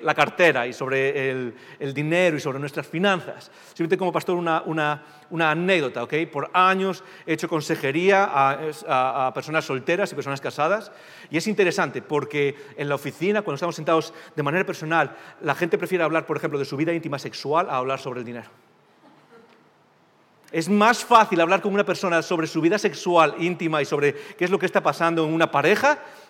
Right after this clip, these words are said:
que hablar sobre las finanzas. Nos cuesta muchísimo hablar sobre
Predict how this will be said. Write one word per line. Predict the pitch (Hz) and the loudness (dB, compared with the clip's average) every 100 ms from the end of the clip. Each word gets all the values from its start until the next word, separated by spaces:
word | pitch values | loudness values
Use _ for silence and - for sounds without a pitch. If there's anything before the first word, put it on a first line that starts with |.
| - | 0
que | |
hablar | 160 156 | 4 4
sobre | 160 165 | 2 -2
las | 147 | -2
finanzas. | 143 147 131 - - - _ _ - - | -4 -8 -8 -12 -20 -20 _ _ -20 -12
Nos | 151 160 | -4 -4
cuesta | - 196 202 | 2 2 4
muchísimo | 196 175 170 - 226 226 151 120 113 110 - - - | 0 0 -4 -2 -2 -2 -4 -8 -10 -14 -20 -20 -14
hablar | - 139 143 151 | -4 0 4 2
sobre | 151 151 143 139 | 2 0 0 0